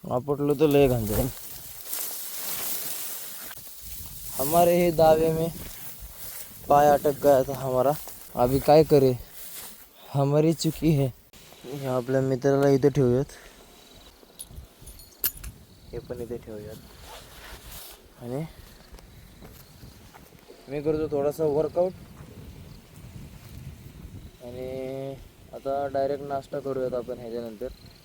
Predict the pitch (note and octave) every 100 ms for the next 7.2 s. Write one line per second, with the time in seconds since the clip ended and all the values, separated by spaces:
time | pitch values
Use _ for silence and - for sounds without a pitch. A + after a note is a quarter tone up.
0 | - - B2+ C3 C3 C3+ C3 C3 C3 B2+
1 | A#2+ A#2+ B2 - C#3 B2 C#3+ C#3 C#3+ C3+
2 | C#3+ C#3+ C#3+ C#3+ D3 C3+ C3+ C3+ B2+ B2+
3 | B2+ B2+ A2+ C#3 - - - - - -
4 | - - - - - - - A#2+ A#2+ -
5 | B2 A#2+ A#2 A#2+ B2 B2+ B2 B2+ B2+ B2
6 | B2 A#2 B2 B2 A#2+ A2+ B2+ B2 B2 B2+
7 | B2+ B2+